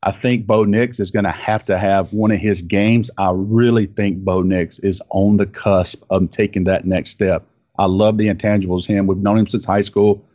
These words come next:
Talked to Patrick two weeks ago about one of his players he's got actually committed to Georgia right now, a young man, Jackson Meeks, that Barton, you're aware of. I just think that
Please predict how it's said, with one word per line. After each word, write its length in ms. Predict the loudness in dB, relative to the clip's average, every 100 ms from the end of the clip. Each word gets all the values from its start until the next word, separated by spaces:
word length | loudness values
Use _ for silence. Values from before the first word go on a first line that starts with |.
| _
Talked 180 | -2 -2
to 60 | -2
Patrick 380 | -2 0 -2 -2
two 160 | -2
weeks 260 | 0 -2 -2
ago 180 | 0 2
about 240 | 2 2
one 100 | 2
of 60 | 0
his 120 | -2
players 280 | 0 2 2
he's 140 | -2
got 260 | 0 -2 -2 _ _ -4
actually 280 | -2 -4
committed 360 | -2 0 2 0
to 60 | 0
Georgia 320 | 0 0 0
right 240 | 0 0
now, 260 | 0 0 -2
a 60 | -2
young 200 | 0 0
man, 200 | 0 2
Jackson 380 | 0 0 -2
Meeks, 220 | 0 0 -4
that 160 | -4 0
Barton, 240 | 0 2
you're 80 | 0
aware 280 | 2 4 2
of. 140 | 0 -6 _ _ _ _ _ _
I 120 | -2 -2
just 480 | 0 0 0 -2
think 360 | 0 0 0 -2
that 320 | 2 2 0